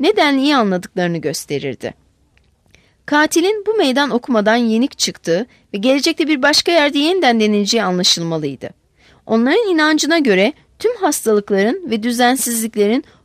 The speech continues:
ruhsal bir bağlantısı vardı ve birer sıçrama taşı görevi yapardı. Eğer mutantlar bedenlerini dinlemeyi öğrenirlerse her şeyin anlamını kavrayabilirlerdi. O gece karanlık ve çıplak çölde dünyanın canlılığını işittim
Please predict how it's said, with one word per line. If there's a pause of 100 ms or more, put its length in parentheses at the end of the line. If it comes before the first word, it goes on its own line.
ruhsal
bir
bağlantısı
vardı (400)
ve
birer
sıçrama
taşı
görevi
yapardı. (540)
Eğer
mutantlar (220)
bedenlerini
dinlemeyi
öğrenirlerse (240)
her
şeyin
anlamını
kavrayabilirlerdi. (1040)
O
gece
karanlık
ve
çıplak
çölde
dünyanın
canlılığını
işittim